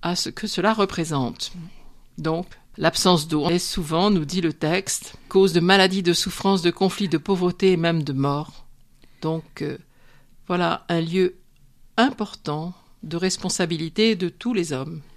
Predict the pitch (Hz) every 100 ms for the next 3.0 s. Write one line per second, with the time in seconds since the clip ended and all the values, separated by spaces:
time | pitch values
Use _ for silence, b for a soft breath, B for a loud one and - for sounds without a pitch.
0 | b b b b b b b b b b
1 | b b - - 175 175 190 196 185 170
2 | - - - 226 - - 143 - 196 196